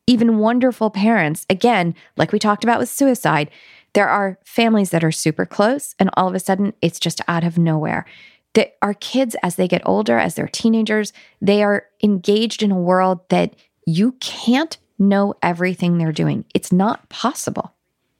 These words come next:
And I speak as two teenagers, as a mother who's deeply involved, okay? You can't. There comes a point where they have their own life. You don't, you don't know what your spouse or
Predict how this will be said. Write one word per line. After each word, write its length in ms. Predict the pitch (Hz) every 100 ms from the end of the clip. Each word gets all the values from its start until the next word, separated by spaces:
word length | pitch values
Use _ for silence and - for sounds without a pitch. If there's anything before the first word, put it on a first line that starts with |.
| -
And 120 | 202
I 60 | 202
speak 300 | - 311 -
as 120 | 208
two 180 | - 247
teenagers, 600 | 233 254 311 185 175 175 - - - -
as 100 | 220
a 40 |
mother 240 | 233 262 277
who's 200 | 247 185
deeply 420 | - 226 302 294
involved, 560 | 285 208 269 - - - _ -
okay? 360 | 214 240 254 349 - - _ _ _ -
You 160 | 214
can't. 420 | 254 294 427 - -
There 120 | 226
comes 320 | - 254 -
a 40 |
point 260 | - 349 415
where 100 | 233
they 240 | 196 214
have 280 | 254 262 262
their 200 | 247 -
own 240 | 214 220 220
life. 320 | 262 392 -
You 80 | 226
don't, 160 | - - - -
you 60 |
don't 160 | 427 220
know 100 | 254
what 180 | 269 254
your 220 | 240 226 -
spouse 440 | - - 254 359 208
or 180 | 214